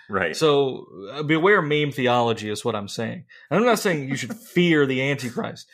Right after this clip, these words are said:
Speaker 2: You should be on guard for the sake of the s-, of, of your soul and the souls that are entrusted to your care.
Speaker 1: Well, especially because John's point here is that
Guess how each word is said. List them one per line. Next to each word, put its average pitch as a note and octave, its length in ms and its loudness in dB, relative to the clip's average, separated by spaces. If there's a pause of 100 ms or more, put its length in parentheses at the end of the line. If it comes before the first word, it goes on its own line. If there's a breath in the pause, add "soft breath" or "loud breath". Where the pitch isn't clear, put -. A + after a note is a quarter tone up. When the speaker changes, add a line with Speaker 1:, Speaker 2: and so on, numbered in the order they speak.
(180 soft breath)
Speaker 2:
You D3+ 120 -2
should C#3+ 200 -4
be D#3 140 2
on C3+ 180 0
guard D3+ 320 2
for C#3+ 80 -4
the A#2+ 100 -4
sake B2 280 -4
of A2 80 -10
the A2+ 60 -6
s-, - 300 -10
of, A#2+ 140 -6 (160)
of A#2+ 320 -4
your B2 340 -2
soul A#2+ 520 2 (260 soft breath)
and B2 140 -4
the A#2+ 40 -4
souls B2 360 0
that A#2 80 -8
are A2+ 80 -2
entrusted A2+ 420 -6
to G#2+ 80 -12
your G2+ 140 -8
care. - 420 -10 (640 soft breath)
Speaker 1:
Well, D#3 180 2
especially F3+ 420 0
because B2+ 560 -2
John's A2+ 340 0
point B2 380 -2
here E2 200 -2
is E2 180 -8
that E2 400 -4